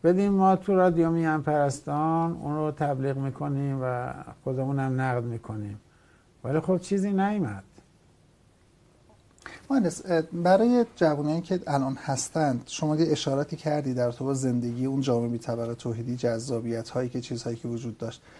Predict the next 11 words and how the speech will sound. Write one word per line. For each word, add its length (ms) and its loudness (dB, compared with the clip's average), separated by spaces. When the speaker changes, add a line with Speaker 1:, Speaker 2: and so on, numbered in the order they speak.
Speaker 2:
کمی 160 4
برامون 280 4
توضیح 380 0
بدین 280 -2
که 320 0
خانهٔ 480 0
تیمی، 500 0
زندگی 600 0
چریکی، 840 0
زندگی 880 0
اه، 520 0